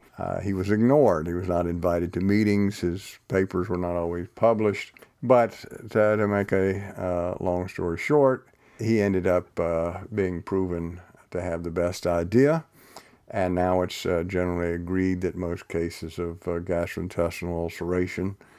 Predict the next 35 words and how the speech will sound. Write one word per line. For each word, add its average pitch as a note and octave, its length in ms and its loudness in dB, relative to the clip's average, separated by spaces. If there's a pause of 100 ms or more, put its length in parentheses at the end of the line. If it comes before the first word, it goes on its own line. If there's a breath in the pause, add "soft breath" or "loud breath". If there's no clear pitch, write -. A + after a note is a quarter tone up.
(380 soft breath)
are F#2 80 -8
caused F2+ 420 0
by D#2+ 440 -4 (120)
this E2 220 -10
bacteria, F#2 760 0 (360)
H. E2+ 260 -8
pylori. F#2+ 600 2 (680 soft breath)
And C#3+ 200 4
he A#2 80 4
won F#2 260 2
the G2 60 4
Nobel F2+ 400 4
Prize, F2+ 460 2
shared E2+ 260 -2
it F2 80 -6
with F2 160 -10
his, F2 340 -8
uh, E2+ 380 -6
co-author. F2+ 640 -2 (760)
So A#2 400 4
we A#2+ 160 6
see B2 240 4
sometimes B2 640 4
people A2 340 4
that G2 140 4
are F#2+ 240 4
far C3 400 6
less G#2 280 2
well G2 220 4
known, G#2+ 420 2
not A2+ 280 2
connected F#2+ 420 0
with F2+ 220 -4
giant F#2 420 -4
institutions, F#2 1080 -4